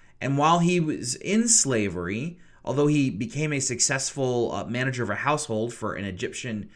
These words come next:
uh, military commander, um, he was forced, falsely forced, um, to go back into prison. He was forced into prison. He was accused of, um, impropriety with the captain's wife,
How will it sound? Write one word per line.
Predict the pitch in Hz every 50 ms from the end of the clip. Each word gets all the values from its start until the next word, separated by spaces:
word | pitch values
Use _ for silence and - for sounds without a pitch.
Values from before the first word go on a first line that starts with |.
| - - - - - -
uh, | - 104 98 95
military | 95 117 139 170 165 - 151 120 107
commander, | 104 113 98 95 90 87 85 92 113 113 - - - - - -
um, | - 85 117
he | 143 165
was | 165 156 156
forced, | - - - - _ - 175 175 175 139 113 113 - - - -
falsely | - - - 143 147 147 - - - 98 95
forced, | 95 - 85 80 76 82 - - - - - - - - - -
um, | - - 110 85 80 85 - - - - - - - - -
to | -
go | 127 135 135 120
back | 101 143 143 151 160 156 - 98
into | 135 143 135 127
prison. | - - 160 170 151 127 98 78 80 95
He | 107 113
was | 110 110
forced | - - 165 156 - -
into | 143 135
prison. | - 131 113 98 107 107
He | 107 113 113
was | 107 110 107 - -
accused | 110 - - - - - 170 180 185 185 185 180 180 175 180 - - - - - - - - -
of, | - 127 131 131 131 131 131 127 - -
um, | 104 107 98 95 90 76 80 - - - - -
impropriety | 139 151 139 156 147 139 - - 151 143 147 156 156 160 160 160 160
with | 147 139 131 -
the | 117
captain's | 113 - - 120 127 135 - 139 127 120 117 117 113 110 110 107 -
wife, | - 80 82 87 107 113 92 - - - -